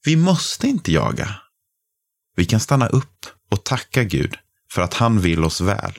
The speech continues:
och för allt gott han gjort. Det maxade livet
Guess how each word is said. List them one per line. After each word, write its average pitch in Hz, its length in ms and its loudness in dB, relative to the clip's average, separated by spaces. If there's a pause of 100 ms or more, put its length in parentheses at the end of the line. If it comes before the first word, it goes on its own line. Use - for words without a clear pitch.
(840)
och 101 140 0
för - 240 -2
allt 101 340 -2
gott - 440 -6
han 76 260 -2
gjort. - 420 -6 (2250)
Det 95 100 2
maxade 98 540 0
livet 92 580 0